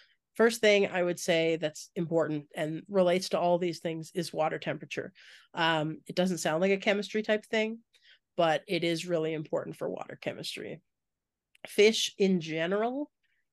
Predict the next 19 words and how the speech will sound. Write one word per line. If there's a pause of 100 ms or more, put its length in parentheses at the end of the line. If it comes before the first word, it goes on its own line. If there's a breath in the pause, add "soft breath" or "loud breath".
(140)
cannot
regulate
their
own
body
temperature.
There
are
some
that
can, (320 loud breath)
but
most
fish
are
something
called
poikilothermic.
So